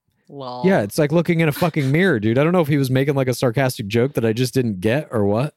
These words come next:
Speaker 1: I don't think so. I think he was like, "Wow, he really looks different from me." <laughs> He, he saw himself in Clayton.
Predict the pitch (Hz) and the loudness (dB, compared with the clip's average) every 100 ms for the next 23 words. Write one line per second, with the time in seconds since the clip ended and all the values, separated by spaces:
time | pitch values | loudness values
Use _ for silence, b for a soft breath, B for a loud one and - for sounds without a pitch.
0 | - - 185 247 427 370 - 269 - - | -12 -10 -8 -8 -8 -8 -8 -8 -8 -4
1 | 165 147 143 - 196 247 311 - 294 240 | -2 -2 -4 -6 -6 -8 -10 -8 -8 -6
2 | 202 170 - 160 170 147 139 156 160 156 | -6 -6 -4 -4 -2 -2 -4 -8 -10 -10
3 | 151 151 143 - _ 156 151 139 135 _ | -8 -8 -10 -16 _ -12 -10 -14 -16 _
4 | 151 135 139 139 220 269 311 339 196 185 | -14 -12 -12 -12 -12 -14 -16 -16 -16 -14
5 | 185 - 185 170 160 160 147 143 139 143 | -16 -12 -6 -6 -6 -8 -8 -10 -10 -8
6 | 135 - 131 | -8 -10 -16